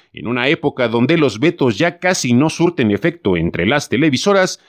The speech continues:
no se descarta que Benito pudiera ser llamado más adelante para estar en alguna temporada de MasterChef México, pero eso estará condicionado a que Telemundo lo permita,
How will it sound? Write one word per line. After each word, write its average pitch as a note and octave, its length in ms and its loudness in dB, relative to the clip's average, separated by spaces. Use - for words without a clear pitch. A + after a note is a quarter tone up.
no G#3+ 180 2
se A3 140 0
descarta A#2+ 680 -2
que G2 120 -2
Benito G2 480 -2
pudiera C3+ 420 0
ser D3 240 0
llamado A2 460 -2
más D3+ 200 0
adelante D3+ 480 0
para E3+ 260 -2
estar F#3 280 -2
en D3+ 140 2
alguna A2+ 420 0
temporada F#2 560 -2
de F2+ 120 -2
MasterChef G#2 760 -4
México, D#3 560 -2
pero G#2 300 -4
eso F3+ 280 2
estará A2+ 380 0
condicionado C#3+ 880 0
a A#2 80 -2
que A2 140 -6
Telemundo C#3 560 0
lo D#3+ 180 0
permita, F#3+ 600 0